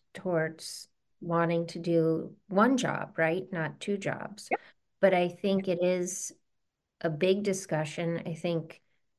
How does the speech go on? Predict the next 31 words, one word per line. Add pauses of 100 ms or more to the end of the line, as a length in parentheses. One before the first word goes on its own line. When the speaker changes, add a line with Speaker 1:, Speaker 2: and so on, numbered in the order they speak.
(140)
Speaker 1:
that's
a
whole
other (440)
kind
of (180)
podcast (500)
discussion,
although
we
did, (300)
we
did
talk,
I
had, (220)
uh,
Brooke (240)
Huminski
on,
and
we
talked
about
compassion
Speaker 2:
Yeah.
Speaker 1:
fatigue.
So
that's
s-,
some,